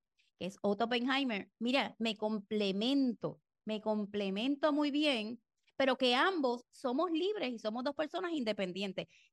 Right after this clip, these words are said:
Es importante hacernos esa pregunta. Y por último, admiro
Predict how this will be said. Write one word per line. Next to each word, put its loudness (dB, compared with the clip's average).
Es -2
importante -2
hacernos -2
esa -2
pregunta. -4
Y 0
por 2
último, -4
admiro 4